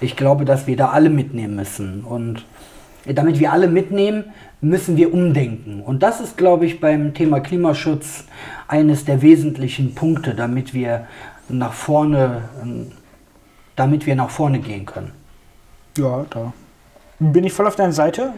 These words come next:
Speaker 2: Ich glaube, das ist auch, ja, sehr viel einfach dieses, äh, Nachdenken und Überlegen und dadurch handeln, nicht, äh, verbieten und nicht sagen, man darf das nicht mehr und man sollte nicht irgendwie für zwei Tage irgendwo hinfliegen,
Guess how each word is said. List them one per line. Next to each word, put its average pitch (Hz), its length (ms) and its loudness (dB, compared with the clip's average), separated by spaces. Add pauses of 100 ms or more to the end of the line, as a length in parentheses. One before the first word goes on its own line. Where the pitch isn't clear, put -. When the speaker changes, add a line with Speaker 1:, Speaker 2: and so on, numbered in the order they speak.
Speaker 2:
Ich - 160 -16
glaube, 156 260 2
das 139 220 -2
ist 143 160 -4
auch, 139 260 -2 (1300)
ja, 160 180 2
sehr 160 220 -2
viel 160 280 2
einfach 151 440 -4
dieses, 139 480 -4
äh, 123 260 -6 (160)
Nachdenken 160 580 0
und 151 120 2
Überlegen 165 680 0
und 139 280 -4
dadurch 156 340 0
handeln, 190 380 0 (520)
nicht, 151 320 -2
äh, 143 180 0
verbieten 175 720 -4 (120)
und 143 420 -6
nicht 147 280 -6
sagen, 147 420 -4
man 143 160 -4
darf 143 180 -2
das 147 200 -2
nicht 143 120 -4
mehr 170 120 -2
und 151 120 -2
man 143 140 -2
sollte 147 300 -2
nicht 151 260 -4
irgendwie 139 380 -2 (800)
für 151 440 2
zwei 156 280 -4
Tage 151 540 -2
irgendwo 151 240 0
hinfliegen, 165 760 -2